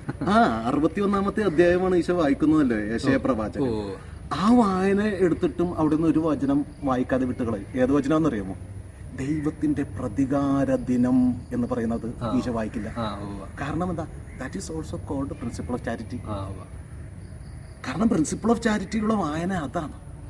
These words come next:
Speaker 2: ഇല്ലെങ്കിൽ എന്നാൽ ഈ, ആ, ഈ, ഈ പറഞ്ഞ രീതിയിൽ വായിച്ച് വായിച്ചാണോ ഇപ്പൊ ഈ യൂണിവേഴ്സിറ്റീസ് ഒക്കെ വരുന്നത്?
Speaker 1: അതിലും ഒരു അങ്ങനെ ഒരു അപകടം വരുന്നുണ്ട്.
Speaker 2: ആ.
Speaker 1: കാരണം എന്ന് വെച്ചാൽ യൂണിവേഴ്സലിസത്തില്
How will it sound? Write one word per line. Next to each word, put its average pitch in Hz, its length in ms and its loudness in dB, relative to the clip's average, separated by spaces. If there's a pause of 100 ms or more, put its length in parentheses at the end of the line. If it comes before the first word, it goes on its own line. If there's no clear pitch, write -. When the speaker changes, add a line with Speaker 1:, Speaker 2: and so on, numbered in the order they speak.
(140)
Speaker 2:
ഇല്ലെങ്കിൽ 127 280 -4
എന്നാൽ 139 220 0
ഈ, - 20 0 (140)
ആ, - 20 -2 (160)
ഈ, 127 60 -2 (160)
ഈ - 20 0 (120)
പറഞ്ഞ 151 240 0
രീതിയിൽ 165 340 4
വായിച്ച് 151 220 0
വായിച്ചാണോ 151 560 -2
ഇപ്പൊ 143 120 -6
ഈ 143 40 0
യൂണിവേഴ്സിറ്റീസ് 135 640 -4
ഒക്കെ 135 200 -8 (240)
വരുന്നത്? 120 340 -4 (580)
Speaker 1:
അതിലും 233 300 6
ഒരു 240 80 10
അങ്ങനെ 214 240 6
ഒരു 226 60 4
അപകടം 202 380 4
വരുന്നുണ്ട്. 180 320 0
Speaker 2:
ആ. 101 200 -8
Speaker 1:
കാരണം 180 220 2
എന്ന് 214 100 4
വെച്ചാൽ 208 260 0
യൂണിവേഴ്സലിസത്തില് 185 1000 2